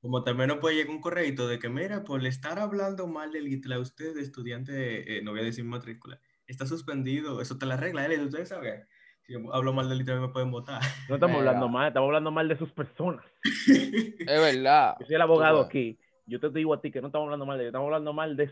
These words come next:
Speaker 2: de la gente que ellos dejan que
Speaker 1: Exactamente.
Speaker 2: se matriculen en esa institución, pero no importa.
Speaker 1: No, porque
Speaker 2: Refugiado.
Speaker 1: además yo no quiero, yo no quiero crear una mala imagen del Itla, o sea, yo soy un estudiante de allá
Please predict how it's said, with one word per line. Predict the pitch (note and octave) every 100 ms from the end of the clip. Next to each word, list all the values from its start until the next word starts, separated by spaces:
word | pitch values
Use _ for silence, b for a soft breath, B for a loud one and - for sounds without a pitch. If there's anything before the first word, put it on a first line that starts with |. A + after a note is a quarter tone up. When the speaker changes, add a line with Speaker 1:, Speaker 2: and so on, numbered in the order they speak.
| -
Speaker 2:
de | - - B2
la | C3
gente | C3 G3+ F#3+ C3+ A#2
que | C3+
ellos | C3+ C#3 - b b b -
dejan | B2+ D#3+ C#3
que | A2
Speaker 1:
Exactamente. |
Speaker 2:
se | C3+
matriculen | C#3 B2+ - C3+ B2 A#2
en |
esa | A#2+
institución, | B2 A#2+ A#2+ A2 A2
pero | B2
no |
importa. | D#3+ A#2 G2 - - _ _ _ _ _ _ _ _ -
Speaker 1:
No, | E3
porque | E3+ C#3 C3+
Speaker 2:
Refugiado. | C#3 D#3 A2+ G#2
Speaker 1:
además | -
yo | C3+ E3
no | F3+
quiero, | D#3+ C3+
yo | B2+ D3+
no |
quiero | D#3 E3 D#3+
crear | C#3 C#3
una | C#3
mala | C#3
imagen | C3+ C#3 C3
del | A#2
Itla, | C3+ C3+ G#2+
o |
sea, | A2+
yo | A2+
soy | A#2 C3
un | C3+
estudiante | C3+ B2+ B2+
de | A#2
allá | A2+ G#2+